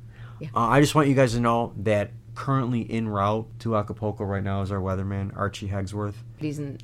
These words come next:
Speaker 1: excellent meteorologist.
Speaker 2: He's probably the best weatherman I've ever worked with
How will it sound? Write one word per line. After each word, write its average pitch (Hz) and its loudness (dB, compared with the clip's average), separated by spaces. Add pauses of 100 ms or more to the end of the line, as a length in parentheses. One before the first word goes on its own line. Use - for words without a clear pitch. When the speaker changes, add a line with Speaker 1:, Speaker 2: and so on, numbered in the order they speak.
Speaker 1:
excellent 123 -10
meteorologist. 117 -6
Speaker 2:
He's 117 -10
probably 110 4
the 98 0
best 101 0
weatherman 92 -4
I've 92 -4
ever 90 -4
worked 90 -8
with 90 -6